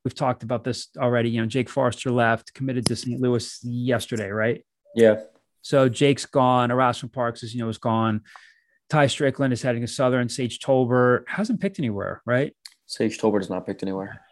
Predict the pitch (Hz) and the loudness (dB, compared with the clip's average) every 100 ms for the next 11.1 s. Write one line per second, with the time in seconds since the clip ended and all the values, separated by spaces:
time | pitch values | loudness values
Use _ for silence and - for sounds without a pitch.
0 | _ - 151 143 135 135 139 135 120 117 | _ 0 4 6 6 6 4 2 0 -6
1 | - 147 135 123 - 135 117 127 127 123 | -4 2 2 0 -2 -6 -4 -2 -2 -2
2 | 117 _ - 214 208 190 147 - - 202 | -6 _ -14 -6 -2 -2 -4 -10 -2 2
3 | 170 - 147 - 143 139 139 139 127 123 | 2 0 -6 -2 0 2 0 0 0 2
4 | 123 135 - 127 113 110 _ 160 - _ | 2 0 -4 -2 -2 -4 _ -6 -6 _
5 | _ _ _ _ 139 143 139 113 135 120 | _ _ _ _ -2 2 4 2 0 0
6 | 117 135 127 127 123 123 123 120 117 107 | -2 -2 0 0 0 -2 -2 -2 -2 -4
7 | - 131 120 113 123 110 123 117 123 120 | -2 0 0 -2 -6 -6 -4 -2 -2 -2
8 | 110 107 104 123 117 110 107 - 110 113 | -2 -4 -4 -2 0 -2 -4 -6 -8 -10
9 | - 135 123 - - - 143 139 - - | -4 -2 -2 -4 -12 -4 -2 -2 -2 4
10 | 190 151 120 117 113 110 - - - 120 | 4 6 4 2 2 2 0 -4 0 2
11 | 117 | 0